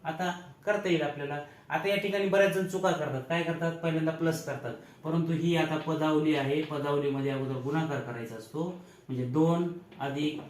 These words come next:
हे तीन बरोबर काय येईल? पाच. पर्याय नंबर दोन हे उत्तर येईल. बऱ्याच जणांनी काय करतात? दोन आणि एक तीन, तीन त्रिक नऊ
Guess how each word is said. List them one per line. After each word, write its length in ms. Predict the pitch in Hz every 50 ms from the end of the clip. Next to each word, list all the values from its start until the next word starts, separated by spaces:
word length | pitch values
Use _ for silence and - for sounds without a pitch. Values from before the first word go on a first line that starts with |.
| - - - - -
हे 100 | 131 131
तीन 720 | - - - - 170 160 139 123 117 - - - - 127
बरोबर 280 | 123 123 127 120 120 117
काय 260 | - 123 123 120 123
येईल? 220 | 135 156 160 160 - - - - - - _ - - - - - - - - - - _ _ _ - - - - - - - - - - - - -
पाच. 360 | 120 104 - - - - - - - - - -
पर्याय 240 | 131 127 135 131 127
नंबर 280 | 123 123 123 123 151 - 160 - - - - - - - 135
दोन 300 | 120 120 135 127 127 123
हे 120 | 117 120
उत्तर 260 | 117 113 - - 139 143 - - - - - _ - - - - 120
येईल. 420 | 113 110 104 98 101 - - - - - - - - - - - - - - _ _ - - - - - - - - - -
बऱ्याच 200 | 143 180 196 202
जणांनी 280 | 185 202 202 202 196 185
काय 140 | 196 190 185
करतात? 340 | 175 185 170 185 185 190 185 - - - - -
दोन 220 | 139 165 180 185
आणि 160 | 180 180 180
एक 160 | 175 - - 196
तीन, 360 | 190 175 143 131 131 123 -
तीन 160 | 165 165 165
त्रिक 400 | 160 165 175 175 - - - - -
नऊ 280 | 175 180 180 175 165